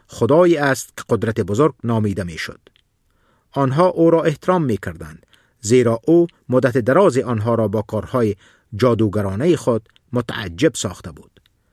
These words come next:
اما وقتی که مردم به موعظه‌های فیلیپوس که دربارهٔ پادشاهی خدا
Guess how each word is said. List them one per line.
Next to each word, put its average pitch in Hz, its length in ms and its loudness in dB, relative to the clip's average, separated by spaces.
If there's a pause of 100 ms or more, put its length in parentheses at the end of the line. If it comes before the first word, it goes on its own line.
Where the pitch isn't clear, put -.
(400)
اما 165 280 2
وقتی 180 260 0
که 165 120 -2
مردم 151 380 0
به 143 80 2
موعظه‌های 143 720 2 (200)
فیلیپوس 139 560 0 (260)
که 135 80 0
دربارهٔ 117 480 2
پادشاهی 113 580 -2
خدا 123 440 0